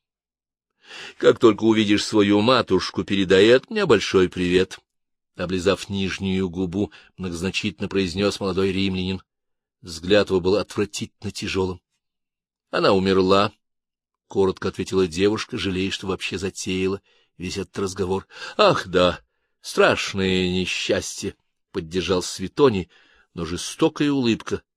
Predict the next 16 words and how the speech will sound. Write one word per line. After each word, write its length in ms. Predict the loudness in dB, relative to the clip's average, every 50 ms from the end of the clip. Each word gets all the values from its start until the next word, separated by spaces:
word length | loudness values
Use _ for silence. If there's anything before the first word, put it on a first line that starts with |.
| _ _ _
придавала 380 | -16 -12 -8 -6 -4 -4 -4 -4
словам 340 | -6 -6 -8 -6 -6 -8 -8
противоположный 720 | -10 -12 -12 -12 -12 -10 -8 -8 -8 -8 -8 -10 -10 -10
смысл. 320 | -10 -10 -10 -12 -12 -14 -16 _ _ _ _ _ _ _ _ _ _ _ _ _ _ _
Едва 260 | -16 -10 -6 -6 -6
кивнув, 560 | -6 -4 -6 -4 -4 -4 -2 -2 -2 -4 -4 -6
он 140 | -8 -6
деревянной 420 | -4 -2 0 0 0 0 -2 -4 -6
походкой 460 | -8 -6 -4 -4 -6 -6 -6 -10 -12
пошел 260 | -10 -8 -8 -8 -8
прочь, 600 | -10 -10 -8 -2 0 2 2 2 2 -2 -6 -10 _ -20 -20 -20 -20 -18 _
оставив, 640 | -10 -8 -8 -8 -8 -8 -4 0 0 0 0 -2 -4
наконец, 420 | -10 -10 -8 -6 -6 -6 -8 -8 -8
Юлию 320 | -8 -8 -6 -6 -6 -8
в 100 | -10 -10
покое. 420 | -14 -12 -10 -8 -8 -8 -10 -12